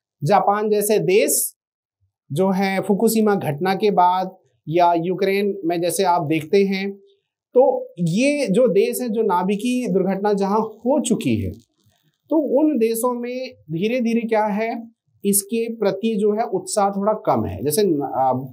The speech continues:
फुकुशिमा में काफी सारे, आ, जो घटना होने के बाद जापान ने क्या किया है, बहुत सारे संयंत्र बंद कर दिए हैं और वो दूसरा अल्टरनेट सोर्स उसको ढूंढ रहे हैं।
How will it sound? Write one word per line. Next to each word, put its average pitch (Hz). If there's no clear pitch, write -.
फुकुशिमा 220
में 220
काफी 196
सारे, 214
आ, 147
जो 160
घटना 175
होने 208
के 202
बाद 190
जापान 170
ने 190
क्या 180
किया 185
है, 156
बहुत 160
सारे 170
संयंत्र 135
बंद 107
कर 92
दिए 90
हैं -
और 190
वो 202
दूसरा 196
अल्टरनेट 160
सोर्स 156
उसको 226
ढूंढ 131
रहे 101
हैं। 95